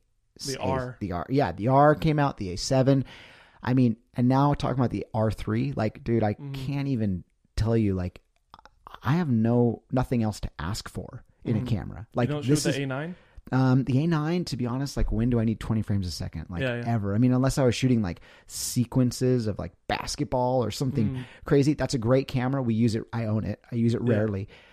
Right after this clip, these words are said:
Speaker 2: But to me, the A seven S two,
Speaker 1: Or the R or the S?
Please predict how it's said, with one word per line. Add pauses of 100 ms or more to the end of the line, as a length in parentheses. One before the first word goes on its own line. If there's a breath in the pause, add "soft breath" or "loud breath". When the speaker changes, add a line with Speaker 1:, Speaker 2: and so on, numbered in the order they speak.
(240 loud breath)
Speaker 2:
But
to
me,
the
A
seven
S
two, (160)
Speaker 1:
Or
the
R (320)
or
the
S?